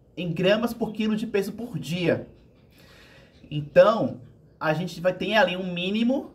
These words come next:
né, para uma pessoa adulta manter-se, né, de forma saudável, mas a gente tem aí um aumento da demanda, da necessidade e da possibilidade de, de ofertar mais proteína na dieta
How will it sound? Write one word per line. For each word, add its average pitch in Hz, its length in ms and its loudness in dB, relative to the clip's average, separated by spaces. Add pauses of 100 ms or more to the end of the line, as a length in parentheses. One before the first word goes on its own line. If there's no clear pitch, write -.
né, 170 240 2
para 160 340 4
uma 156 160 0
pessoa 151 520 2
adulta 143 1080 2
manter-se, 151 880 -4 (200)
né, - 340 -4 (680)
de 139 100 -12
forma 151 200 0
saudável, 156 680 2 (240)
mas 190 540 2
a 165 120 2
gente 175 300 -6
tem 185 260 -8
aí 185 280 -2
um - 180 -2
aumento 190 640 -2
da 165 100 4
demanda, 165 640 -2
da 151 180 2
necessidade 160 960 0 (160)
e 160 80 -8
da 175 120 6
possibilidade 180 760 2
de, 151 120 -4
de 170 260 -6
ofertar 175 360 0
mais 180 120 -10
proteína 165 360 -2
na 143 100 2
dieta 147 500 0